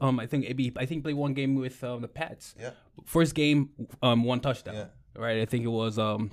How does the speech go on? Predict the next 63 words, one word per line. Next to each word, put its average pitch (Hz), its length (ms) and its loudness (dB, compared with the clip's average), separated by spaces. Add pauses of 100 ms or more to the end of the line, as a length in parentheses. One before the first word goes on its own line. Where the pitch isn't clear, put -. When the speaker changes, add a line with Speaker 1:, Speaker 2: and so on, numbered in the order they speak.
(420)
Speaker 1:
was, 135 240 0
was 123 140 -4
just 139 140 0
a 131 40 -2
goal 135 180 2
Speaker 2:
Tom 156 180 4
Speaker 1:
route. 151 60 -6
Speaker 2:
Brady 143 280 -4
likes 123 280 -4
those 120 220 -8
guys. 110 320 -8
He 110 80 -10
knows 127 220 -2
Speaker 1:
Mm-hmm. 113 100 -6
Speaker 2:
he - 20 -10
can - 120 -18
just 107 180 -14
toss 104 220 -2
Speaker 1:
You - 60 -10
Speaker 2:
the - 40 -4
Speaker 1:
can 120 80 2
just 101 140 4
Speaker 2:
ball 101 80 4
Speaker 1:
ta-, 104 60 2
Speaker 2:
up - 80 0
Speaker 1:
and - 100 -6
Speaker 2:
and 107 80 -2
Speaker 1:
get 139 140 4
Speaker 2:
make - 80 -6
Speaker 1:
it. - 20 -12
Speaker 2:
things 113 180 -4
happen. 151 340 -6
Speaker 1:
Yeah, 131 240 -4
and 98 120 -10
Speaker 2:
Hunter 117 200 2
and 120 120 -8
A 127 140 -6
B's 123 260 -8
that 127 240 -4
guy. 151 160 -10
Speaker 1:
And 117 100 -12
A 120 120 -8
B's 123 200 -4
that 120 160 0
guy. 139 160 4
Speaker 2:
Yeah, 139 180 0 (160)
I 131 40 0
mean, 139 140 -4
we'll 139 100 -2
see 170 200 -2
if 156 120 0
he 139 60 -6
still 160 340 0
is, 131 240 0
but 135 120 4
I 131 60 4
Speaker 1:
Mm-hmm. 123 80 0
Speaker 2:
think 110 160 -4
he 101 60 -10
still 95 240 -12
got 92 180 -12
it. 113 100 -8
Speaker 1:
Mm-hmm. 113 120 -8